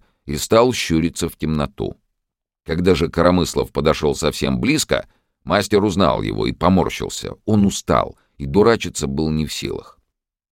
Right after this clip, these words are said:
«Давай отойдём», предложил Коромыслов. И, подхватив мастера под руку, потащил его в темноту. «Отстаньте, пожалуйста», сказал ему тот. Однако движение Коромыслова было таким энергичным,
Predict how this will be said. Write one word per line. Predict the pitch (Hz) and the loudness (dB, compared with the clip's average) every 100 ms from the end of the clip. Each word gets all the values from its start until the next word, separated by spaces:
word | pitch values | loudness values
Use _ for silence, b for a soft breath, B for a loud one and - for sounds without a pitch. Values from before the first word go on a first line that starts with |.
| _ _ _ _ _ _ | _ _ _ _ _ _
«Давай | 53 90 113 113 | 0 4 6 6
отойдём», | 110 110 107 82 - _ _ _ | 4 4 4 2 -4 _ _ _
предложил | 67 64 67 64 60 | -8 -2 -2 -2 -6
Коромыслов. | - 60 60 52 - - - _ _ _ _ _ _ | -4 -2 -2 -6 -10 -14 -20 _ _ _ _ _ _
И, | 95 | -6
подхватив | 101 - 92 85 73 - | -6 -4 -2 -2 -4 -6
мастера | 73 80 - 65 58 | -2 -2 -2 -2 -4
под | - 143 135 | -2 -4 0
руку, | 135 120 | -2 -2
потащил | - - 62 - 82 85 | -6 -4 -4 -2 -2 -2
его | 62 65 | -2 -4
в | - | -4
темноту. | 65 65 62 53 50 - _ _ _ _ _ _ _ _ _ _ _ | -6 -4 -6 -10 -14 -16 _ _ _ _ _ _ _ _ _ _ _
«Отстаньте, | - - 165 185 - | -10 -4 -2 -2 -2
пожалуйста», | 160 117 90 60 - | -2 2 2 2 -4
сказал | 64 69 62 60 | -4 -4 -2 -2
ему | 57 60 | -2 -6
тот. | - - - _ _ _ _ _ | -4 -6 -8 _ _ _ _ _
Однако | 69 71 98 80 80 | -4 0 0 2 -2
движение | 73 98 82 80 57 57 58 | 2 0 2 2 0 -4 -4
Коромыслова | 64 69 67 - 62 60 | 0 0 0 -4 -2 -2
было | 57 62 52 | 0 -2 -2
таким | - 69 62 | -4 -2 -4
энергичным, | 60 64 76 151 - 64 53 | -2 -4 -4 -6 -4 -6 -8